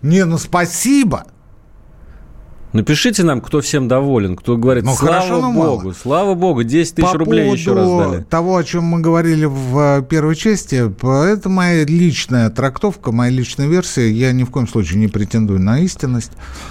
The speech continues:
Speaker 1: А, поэтому, господа хорошие, я это вижу так. Я это вижу так, исходя из, э,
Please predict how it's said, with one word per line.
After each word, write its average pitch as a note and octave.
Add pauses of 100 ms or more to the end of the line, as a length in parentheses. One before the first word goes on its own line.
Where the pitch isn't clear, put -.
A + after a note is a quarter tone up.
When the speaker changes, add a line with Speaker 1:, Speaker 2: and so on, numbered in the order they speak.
(260)
Speaker 1:
А, F#2+
поэтому, A2
господа A2
хорошие, A2
я C4+
это C4
вижу F#3+
так. - (260)
Я D3
это G#3
вижу E3
так, C4
исходя E3
из, F#3+
э, C3+